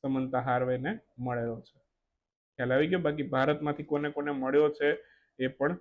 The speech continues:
તમારી સામે છે. બુકર પુરસ્કારની શરૂઆત ક્યારે થઈ એ પણ તમારી સામે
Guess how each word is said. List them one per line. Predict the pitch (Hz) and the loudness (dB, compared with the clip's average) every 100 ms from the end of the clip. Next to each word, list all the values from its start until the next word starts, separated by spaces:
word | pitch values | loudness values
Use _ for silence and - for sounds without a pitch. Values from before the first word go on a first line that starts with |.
| _ _ _ | _ _ _
તમારી | 131 127 127 | -4 -4 -4
સામે | - 120 120 117 | -6 -8 -8 -8
છે. | 123 | -6
બુકર | 139 143 147 | -6 -2 -4
પુરસ્કારની | 143 139 139 135 135 | -2 -4 -2 -6 -6
શરૂઆત | 131 135 143 139 139 | -4 -2 2 0 0
ક્યારે | 139 135 | -4 -4
થઈ | 139 | -4
એ | 131 | -6
પણ | 131 135 | -6 -8
તમારી | 131 131 127 135 | -8 -8 -6 -8
સામે | 143 120 123 143 | -8 -8 -4 -6